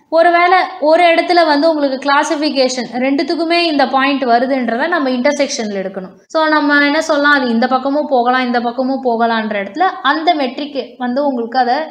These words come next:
மெஷர் பண்ண அலோவ் பண்ணுது. அடுத்தது வந்து எஃப் ஒன் ஸ்கோர். இதுல வந்து நமக்கு கன்ஃபியூஷன் மேட்ரிக்ஸ்னு ஒண்ணு இருக்கு. This is inbox and this is spam-னு எடுத்துப்போம். Similarly, this is inbox and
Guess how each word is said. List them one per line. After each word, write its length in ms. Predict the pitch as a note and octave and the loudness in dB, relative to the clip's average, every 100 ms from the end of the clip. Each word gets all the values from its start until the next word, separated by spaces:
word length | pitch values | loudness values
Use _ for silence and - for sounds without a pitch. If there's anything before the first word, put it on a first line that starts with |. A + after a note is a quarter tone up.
| - A#3+ | -8 -6
மெஷர் 280 | A#3+ D4+ D4+ | -2 -2 -2
பண்ண 220 | A#3 C4 E4+ - - A#3 | -2 -2 -4 -10 -8 -2
அலோவ் 240 | A#3+ A3+ A3+ | 0 0 -4
பண்ணுது. 280 | F#3 F#3 F3+ - _ _ _ - B3+ | -6 -8 -12 -16 _ _ _ -4 -2
அடுத்தது 340 | D#4+ - F4 D4+ | 0 0 -2 0
வந்து 140 | C4 D4 C#4+ | 0 0 0
எஃப் 160 | B3+ C4+ D#4+ | 0 0 -2
ஒன் 100 | D4+ | -2
ஸ்கோர். 320 | - A3+ C4+ E4+ - - _ _ D#4 | -4 -2 0 -4 -12 -20 _ _ -2
இதுல 180 | E4+ F4 E4+ | 2 2 2
வந்து 200 | D#4+ D#4 F4 D#4+ B3 | 2 2 2 2 0
நமக்கு 260 | B3 B3 A#3 B3 | -2 -4 -4 -4
கன்ஃபியூஷன் 500 | D4 E4+ F#4+ F4 D#4 B3+ | -2 0 0 0 -2 -2
மேட்ரிக்ஸ்னு 460 | A3+ A#3 A3+ C4 G#3+ | -2 -6 -6 -4 -4
ஒண்ணு 140 | G3 | -4
இருக்கு. 180 | F#3 F3+ - - | -6 -10 -14 -6
This 140 | A#3+ A#3 C4 | -4 -2 -6
is 40 | - A#3 | -6 -4
inbox 400 | A#3+ G#3 F3+ A#3 - - - _ _ _ _ _ G#3+ G#3+ | -2 0 -2 -2 -6 -12 -14 _ _ _ _ _ -6 -4
and 180 | G#3+ A3 A3 G#3+ | -2 -2 -4 0
this 160 | A3+ B3 | 0 -2
is 80 | B3+ - | -6 -8
spam-னு 500 | - A#3 B3 B3 G#3+ | -2 0 2 0 -2
எடுத்துப்போம். 580 | F#3 G3+ F#3 - G3+ A#3+ C#4+ - _ - | -4 -8 -8 -8 -8 -8 -10 -20 _ -12
Similarly, 480 | C4 C4 C4+ C4+ C#4 A#3 | -6 0 2 2 0 0
this 140 | A#3+ C4+ | -2 -2
is 80 | - - B3+ | -6 -6 -4
inbox 420 | B3 G#3+ F#3+ A#3+ - - - _ _ _ _ _ - | 0 2 2 0 -6 -14 -20 _ _ _ _ _ -10
and 100 | A#3 | -4